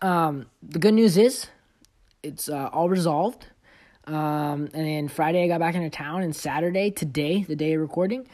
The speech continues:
I got in a good six-mile run, and I felt really, really good on the run. Um,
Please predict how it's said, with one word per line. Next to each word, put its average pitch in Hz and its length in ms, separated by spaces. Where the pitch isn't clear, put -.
I 185 100
got 190 160
in 220 80
a 226 60
good 185 280
six-mile 196 540
run, 175 220
and 135 100
I 165 120
felt 156 340
really, 151 680
really 180 240
good 160 300
on 151 120
the 151 100
run. 151 360
Um, 147 480